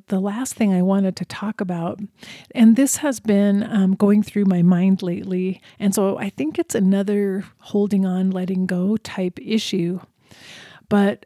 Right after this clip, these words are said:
finding the balance between how, when do I say, "I love myself unconditionally, I love myself just as I am," and when do I say, "There's some things I need to work on and change"?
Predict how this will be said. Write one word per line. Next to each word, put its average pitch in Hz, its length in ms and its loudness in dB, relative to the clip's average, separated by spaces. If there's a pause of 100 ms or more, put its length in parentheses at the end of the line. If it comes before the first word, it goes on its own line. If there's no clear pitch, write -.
finding 269 600 -2
the 262 80 0
balance 196 640 -2
between 190 880 -4 (1160)
how, 220 420 -6
when 262 360 0
do 254 240 -2
I 202 120 -2
say, 185 640 -6
"I 190 100 -4
love 196 360 -2
myself 180 720 -2
unconditionally, 180 1000 -2
I 185 120 -6
love 202 220 -2
myself 220 400 0 (180)
just 190 420 -4
as 196 260 -8
I 202 200 -10
am," 185 500 -4 (600)
and 208 260 4
when 214 220 8
do 240 200 2
I 214 120 -4
say, 180 520 -2 (560)
"There's 226 260 0
some 294 160 -6
things 202 340 0
I 185 120 0
need 185 280 4
to 185 80 0
work 202 380 -2
on 170 320 -2
and 180 260 0
change"? 190 540 -2